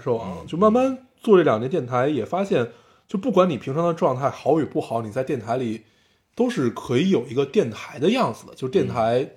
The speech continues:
Speaker 1: 主播的样子的吧，
Speaker 2: 嗯。
Speaker 1: 说白了就是。
Speaker 2: 就是什么呢？就是我们俩现在身体里都有一个开关。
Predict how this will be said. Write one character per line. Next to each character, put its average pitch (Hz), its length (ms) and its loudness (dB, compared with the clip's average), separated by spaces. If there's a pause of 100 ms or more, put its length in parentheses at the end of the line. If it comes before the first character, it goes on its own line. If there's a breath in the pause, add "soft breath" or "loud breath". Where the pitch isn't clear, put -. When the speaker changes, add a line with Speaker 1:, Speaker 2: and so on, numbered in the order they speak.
(220)
Speaker 1:
主 104 220 -6
播 214 220 4
的 226 120 6
样 107 200 2
子 110 100 -12
的 104 80 -12
吧， 104 120 -12
Speaker 2:
嗯。 - 40 -18
Speaker 1:
说 117 140 -4
白 110 140 -4
了 107 60 -10
就 113 120 -10
是。 - 60 -12
Speaker 2:
就 202 80 4
是 156 60 4
什 135 100 -2
么 139 120 -4
呢？ 170 200 2
就 131 140 -4
是 113 280 -2
我 104 60 -8
们 147 100 -4
俩 120 140 0
现 127 100 -4
在 147 60 0
身 165 200 -6
体 160 100 -4
里 117 60 -2
都 120 80 -2
有 123 60 -2
一 127 40 -4
个 143 80 -6
开 160 240 -6
关。 170 260 -4